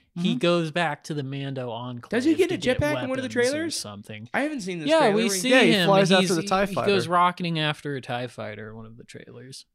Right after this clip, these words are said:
Speaker 3: Oh, well, the tie fighter's obviously gonna have Baby
Speaker 2: Oh,
Speaker 3: Yoda. It's probably
Speaker 2: I
Speaker 3: Locke
Speaker 2: bet
Speaker 3: trying
Speaker 1: The
Speaker 3: to get away with
Speaker 1: season
Speaker 3: Baby Yoda.
Speaker 1: ends with Baby Yoda kidnapped. Cliffhanger ending for the
Speaker 3: Yes.
Speaker 1: season.
Speaker 3: Now, let's end this episode discussion by saying,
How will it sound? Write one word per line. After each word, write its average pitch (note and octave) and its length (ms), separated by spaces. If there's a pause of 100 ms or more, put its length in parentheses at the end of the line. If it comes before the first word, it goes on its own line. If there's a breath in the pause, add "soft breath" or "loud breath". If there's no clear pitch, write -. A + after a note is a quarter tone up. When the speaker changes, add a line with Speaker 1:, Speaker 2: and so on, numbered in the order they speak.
(120)
Speaker 3:
Oh, A2 160
well, G2 80
the G2 100
tie A#2 200
fighter's G#2 320
obviously A2+ 300
gonna A2 100
have G#2 140
Baby A#2 120
Speaker 2:
Oh, A#2+ 40 (200)
Speaker 3:
Yoda. C3 80
It's B2 140
probably D3+ 340
Speaker 2:
I D#3+ 60
Speaker 3:
Locke E3+ 80
Speaker 2:
bet G3+ 160
Speaker 3:
trying D#3 140
Speaker 1:
The F3 80
Speaker 3:
to - 40
get D#3 60
away D#3+ 80
with A3 60 (100)
Speaker 1:
season G#3 140
Speaker 3:
Baby D#3 100
Yoda. F3+ 100
Speaker 1:
ends F#3 320
with E3+ 220
Baby D#3 400
Yoda D3 420
kidnapped. A2 1000
Cliffhanger C3 760
ending C3 320
for C3+ 160
the C3 80
Speaker 3:
Yes. C3+ 80
Speaker 1:
season. A#2 680
Speaker 3:
Now, C#3+ 220
let's E3 240
end F3+ 260
this D#3+ 160
episode D3 260
discussion C3 420
by A#2+ 100
saying, B2 480